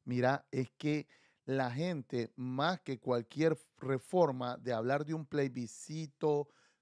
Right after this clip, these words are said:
de hablar de esto, lo otro, el pueblo está exigiendo que quiten la deuda política. Es que la gente, más que haya un plebi-, plebiscito o lo que sea, la gente lo que quiere escuchar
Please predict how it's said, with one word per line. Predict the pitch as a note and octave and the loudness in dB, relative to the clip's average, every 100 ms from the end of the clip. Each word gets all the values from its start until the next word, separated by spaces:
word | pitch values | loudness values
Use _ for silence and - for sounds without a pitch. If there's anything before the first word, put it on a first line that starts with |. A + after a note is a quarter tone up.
| _ | _
de | C3+ | 0
hablar | B2 A#2+ C3 C#3 C#3+ | 2 2 4 4 4
de | C3+ B2+ C#3+ D#3 | 0 2 4 4
esto, | - C#3+ | 2 0
lo | B2 B2 | 4 4
otro, | D3 D3 D#3 - | 4 4 2 2
el | C3+ A#2+ | -2 -4
pueblo | - B2 B2+ D3+ | 0 0 2 0
está | - C3 | 0 -6
exigiendo | - E3+ - C#3+ C3 D3 F3 - - _ | -6 -10 -2 0 2 2 2 -4 -20 _
que | F3 E3 | 4 4
quiten | - D#3 F3+ G#3 A3+ | 2 0 2 4 8
la | A#3+ F3+ | 8 10
deuda | E3 D3 C3 | 8 6 2
política. | - A#2+ F3 B3+ C#3+ - F#2+ - _ _ _ _ _ | 2 4 6 4 0 -6 -10 -10 _ _ _ _ _
Es | C3+ | 2
que | - F#3+ | 6 8
la | G3+ | 8
gente, | F#3 A3+ G#3+ E3 C#3 - _ - | 8 4 2 0 0 -2 _ -6
más | D#3+ A#3+ A#3 | 4 4 4
que | - D3 | 0 2
haya | D3+ F3 A3+ | 2 2 -2
un | G#3+ | -2
plebi-, | A3+ A3 F3 G#3 - | 2 2 2 -8 -6
plebiscito | - G3 G3 E3+ F3 - A#3+ G3+ - C#3+ | 2 4 4 0 -6 -2 0 0 0 0
o | - C#3+ | 4 6
lo | C#3+ C3 | 6 4
que | C#3 | -4
sea, | B2 G3+ A3+ E3 D#3+ - _ - | -2 4 6 6 2 -4 _ 0
la | D#3+ D3+ | 2 2
gente | D#3 E3+ F3+ - F#3 | 0 -2 -2 0 2
lo | F3+ D#3 | 2 2
que | D3+ | -2
quiere | - D3 D#3 | 0 2 4
escuchar | E3+ - E3 - D#3+ D#3+ D#3+ | 2 0 -4 2 4 4 2